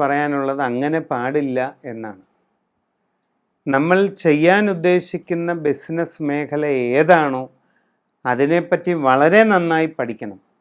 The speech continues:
അറിവുള്ളവരും വിവരമുള്ളവരും മേഖലയിൽ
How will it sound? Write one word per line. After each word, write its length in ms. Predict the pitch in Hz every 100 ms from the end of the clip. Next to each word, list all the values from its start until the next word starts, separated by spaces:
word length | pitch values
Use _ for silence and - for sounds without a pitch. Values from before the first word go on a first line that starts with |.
| _ _ _ _ _ _ _ _ _ -
അറിവുള്ളവരും 840 | 127 139 185 190 185 180 180 185 185
വിവരമുള്ളവരും 880 | 160 143 170 185 175 170 165 165 170 147
മേഖലയിൽ 680 | 139 143 165 170 175 175